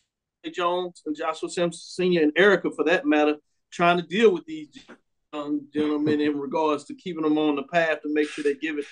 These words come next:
Uh, but I'm excited about, uh, X's and O's, uh, as it is coming, folks, or I should say it is here,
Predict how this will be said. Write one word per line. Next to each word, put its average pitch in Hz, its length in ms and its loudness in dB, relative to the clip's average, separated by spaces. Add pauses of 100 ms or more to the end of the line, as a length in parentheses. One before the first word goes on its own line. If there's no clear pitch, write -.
Uh, 135 280 -2
but 147 100 -4
I'm 165 160 2
excited 170 500 4
about, 151 360 2 (420)
uh, 135 220 2
X's 170 380 0
and 165 120 -4
O's, 202 720 4 (380)
uh, 139 240 -2
as 139 360 -4
it 165 300 -2
is 156 240 -4
coming, 190 540 2
folks, 147 300 -2
or 135 80 0
I 131 120 0
should 151 240 -8
say 156 240 0
it 135 260 -6
is 143 280 -4
here, 143 260 -4